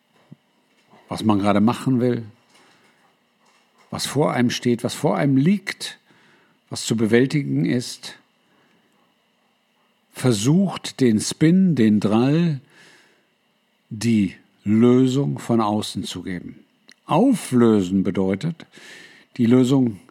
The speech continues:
im eigenen Bereich zu suchen und auch zu finden. Auflösen ist grenzenlos Leben. Finde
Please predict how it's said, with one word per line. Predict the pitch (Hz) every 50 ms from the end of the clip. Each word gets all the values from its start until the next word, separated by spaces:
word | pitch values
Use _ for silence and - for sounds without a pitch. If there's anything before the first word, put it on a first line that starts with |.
| _ _ _ _ _ _ _ _ _ _ _ _ _ _ _ _
im | - 110 110 127
eigenen | 127 135 147 156 165 160 151 147
Bereich | 131 110 107 110 117 123 - - - - -
zu | - - - 107
suchen | 92 101 110 117 113 120 147 160 156
und | 131 110 101
auch | 85 90 104 107 - - - _ _
zu | - - 147 127
finden. | - 151 156 160 - - - 147 - _ _ _ _ _ - - - - _ _ _ _ _ _
Auflösen | - 113 131 135 127 - 151 151 156 160 143 135 160
ist | 151 139 -
grenzenlos | - 123 117 117 113 - 143 139 143 135 - 156
Leben. | 165 151 127 95 92 -
Finde | - - - - 117 117 110 110 107 104 110 110 127 143